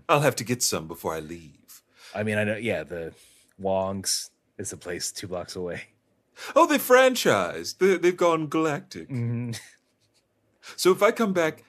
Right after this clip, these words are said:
Speaker 1: at, like, six, you guys will be open, probably?
Speaker 2: Um, no, we close today.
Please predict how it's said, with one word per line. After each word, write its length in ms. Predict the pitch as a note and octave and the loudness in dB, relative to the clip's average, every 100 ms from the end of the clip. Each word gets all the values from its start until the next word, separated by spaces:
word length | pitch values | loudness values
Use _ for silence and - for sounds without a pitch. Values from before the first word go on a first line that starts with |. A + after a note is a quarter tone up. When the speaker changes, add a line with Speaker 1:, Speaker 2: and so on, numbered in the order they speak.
| - | -4
Speaker 1:
at, 140 | B2+ | -2
like, 260 | A#2+ F#2+ F#2 _ | 0 -2 -4 _
six, 460 | - - - G2+ - | -6 -2 -2 -4 -8
you 80 | F#2+ | -4
guys 220 | G2 F2+ | -2 -4
will 80 | F#2 | -6
be 140 | F#2+ | -6
open, 280 | F#2+ F#2+ G#2+ | -6 -6 -12
probably? 480 | G#2+ G#2 G#2+ A#2 C3 _ _ _ _ | -10 -12 -10 -16 -16 _ _ _ _
Speaker 2:
Um, 600 | A#2 A2+ A2 G#2 G#2 G2 | -2 0 2 0 -4 -8
no, 160 | E2+ C2+ | -10 -10
we 120 | D2+ | -12
close 300 | - F#2 F2 F2 | -12 -10 -12 -8
today. 500 | C#3+ A#2+ A#2 G#2 | -4 2 2 2